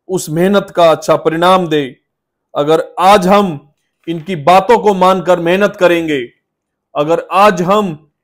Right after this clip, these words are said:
इनकी बातों को मानकर मेहनत करेंगे, तो बाईस पच्चीस की उम्र के बाद हमारे जीवन का सफर आसान होगा, हमारे जीवन का सफर आसान रहेगा।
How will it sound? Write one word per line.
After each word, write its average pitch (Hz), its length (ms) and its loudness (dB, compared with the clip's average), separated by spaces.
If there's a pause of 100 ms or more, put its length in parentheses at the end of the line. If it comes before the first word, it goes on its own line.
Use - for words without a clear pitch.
(100)
इनकी 165 260 -8
बातों 185 400 0
को 190 160 -2
मानकर 180 440 -2
मेहनत 185 400 -2
करेंगे, 180 500 0 (500)
तो 165 320 0
बाईस 170 480 0
पच्चीस 202 460 -8
की 208 100 -8
उम्र 190 260 0
के 180 120 -2
बाद 156 420 0 (260)
हमारे 147 340 -4
जीवन 185 380 -4
का 160 160 -4
सफर 151 340 -6
आसान 151 420 -4
होगा, 143 440 -4 (380)
हमारे 139 340 -4
जीवन 185 400 -4
का 165 140 -2
सफर 170 600 -4 (220)
आसान 180 440 -2
रहेगा। 151 500 -4